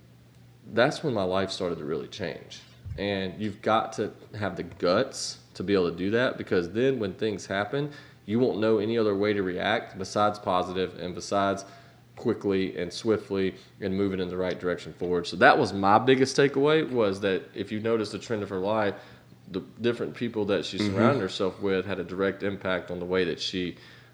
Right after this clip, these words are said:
Speaker 1: um, reacted to situations when they happen. So.
Speaker 2: Right, and she, she spoke highly on mentors, coaches,
Speaker 1: Mm-hmm.
Speaker 2: and other people that were a part of what she was doing,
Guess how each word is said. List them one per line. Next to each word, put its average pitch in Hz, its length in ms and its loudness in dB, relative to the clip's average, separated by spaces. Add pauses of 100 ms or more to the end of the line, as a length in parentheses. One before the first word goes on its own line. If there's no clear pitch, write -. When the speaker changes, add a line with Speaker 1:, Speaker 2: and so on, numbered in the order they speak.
Speaker 1:
um, 90 280 -2
reacted 92 460 2
to 85 60 -8
situations 85 640 -6
when 80 80 -8
they 69 80 -6
happen. - 340 -8 (540)
So. 90 300 2 (720)
Speaker 2:
Right, 98 240 6
and 101 120 0
she, - 200 0 (100)
she - 160 2
spoke 143 560 6
highly 120 540 8
on 95 360 6 (220)
mentors, 104 960 6
coaches, 98 680 2
Speaker 1:
Mm-hmm. 107 320 -2 (680)
Speaker 2:
and 107 120 4
other 104 180 6
people 101 360 0
that 98 300 0
were 101 160 2
a 90 60 0
part 98 280 4
of 90 80 -4
what 90 140 0
she 101 140 -6
was 90 140 -6
doing, 87 360 -2